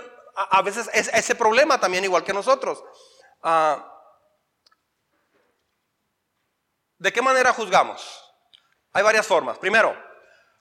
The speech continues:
rompemos este mandamiento, o sea, que, que juzgamos mal, cuando pensamos lo peor de otros. ¿Sí? Pensamos lo peor.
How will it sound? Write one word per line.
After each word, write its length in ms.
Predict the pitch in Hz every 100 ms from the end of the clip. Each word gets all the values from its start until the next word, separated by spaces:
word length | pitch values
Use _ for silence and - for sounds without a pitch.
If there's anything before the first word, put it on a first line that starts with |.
| _
rompemos 640 | 175 208 202 247 262 254
este 200 | 277 -
mandamiento, 600 | 262 247 226 208 240 240
o 40 | 185
sea, 200 | 175 131 - -
que, 160 | 139 -
que 120 | 139
juzgamos 440 | 139 143 143 165
mal, 240 | 170 180 175 - - _
cuando 320 | - 196 190 185
pensamos 460 | 185 180 196 226
lo 160 | 214 196
peor 200 | 190 202
de 120 | 202
otros. 600 | 180 180 156 120 - - _ _ _ _ _ _ _ _ _ _ _ _ _ _ _ _ _ _
¿Sí? 240 | - 233 - - _ _ _ _ _
Pensamos 480 | 185 175 - 220 247
lo 160 | 233 220
peor. 320 | 196 180